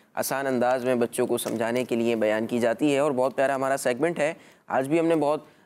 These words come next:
اچھی اچھی باتیں اپنے segment میں سیکھی ہیں، سنی ہیں سید غلام الیاس مدنی بھائی سے۔ آخر میں جو پیارے بچوں ہم نے بات سنی وہ بڑی توجہ طلب بات ہے،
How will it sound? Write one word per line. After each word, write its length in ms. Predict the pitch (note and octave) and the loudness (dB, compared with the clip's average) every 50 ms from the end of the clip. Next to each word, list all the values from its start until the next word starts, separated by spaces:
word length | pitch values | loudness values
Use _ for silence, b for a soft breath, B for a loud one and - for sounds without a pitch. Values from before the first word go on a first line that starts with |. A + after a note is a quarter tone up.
| b | b
اچھی 300 | - C#3 - - - E3+ | -6 -6 -4 -2 -2 0
اچھی 200 | D#3+ D3 - D#3 | 0 0 0 0
باتیں 300 | C#3 C3 C3 B2+ A2 C#3+ | 2 2 2 2 2 2
اپنے 220 | C#3 A#2 B2 C#3 C3+ | 0 2 2 0 -2
segment 400 | C3+ - - A#2+ A#2 - C3+ C3+ | 0 -2 -2 -2 -2 0 0 2
میں 160 | C3 B2 B2 | 2 2 0
سیکھی 440 | A#2 - C3+ B2+ B2 - D3+ D3 C#3 | 0 -2 -2 -2 0 0 -2 0 0
ہیں، 160 | B2 B2 A#2+ | 0 0 -2
سنی 360 | - - B2+ B2+ D3 D#3+ D#3 | -2 -2 -2 0 2 2 2
ہیں 200 | C#3 B2+ B2+ B2 | 2 0 0 -2
سید 280 | A#2 - A#2+ A#2 A2+ - | -2 0 0 0 0 0
غلام 300 | A2 A2+ A2 A2 A2 A2+ | 0 0 0 0 0 0
الیاس 300 | A2 A2 G#2+ A#2 - - | 0 0 0 -2 -4 -6
مدنی 220 | A2+ A#2 B2 C#3+ | -4 -2 0 0
بھائی 180 | D3 C#3+ C3 B2+ | 0 0 -2 -2
سے۔ 220 | - - B2 B2+ A#2 B B B B B B | -2 -2 -2 -4 -4 B B B B B B
آخر 300 | A#2+ C3+ C3 - F3+ F3+ | -4 -4 -2 0 0 2
میں 140 | F3 F3 | 2 2
جو 100 | D#3+ F3 | 2 2
پیارے 200 | D#3 E3+ D#3+ E3 | 2 2 2 2
بچوں 260 | E3 E3 D#3 - E3+ E3 | 2 2 0 0 0 0
ہم 60 | E3 | 0
نے 60 | E3 | 0
بات 220 | D3+ C#3+ C#3+ D3 | 2 2 0 0
سنی 280 | - - C#3+ C#3 D3 D3+ D3 - - - _ _ _ _ _ - | 0 0 0 0 0 -2 -4 -8 -18 -20 _ _ _ _ _ -4
وہ 80 | A#2 B2 | 0 0
بڑی 200 | B2+ C3+ D3 D3+ | 2 2 2 0
توجہ 580 | D3+ - C#3 C#3 C#3+ C3 B2 D3 D#3 D#3 - | 0 0 0 2 2 2 2 0 0 0 0
طلب 220 | C#3+ B2+ C3 B2+ A2+ | 0 0 0 0 0
بات 320 | G#2+ A2 G2+ G2 - - | 0 -2 -2 -2 -4 -8
ہے، 60 | - | -16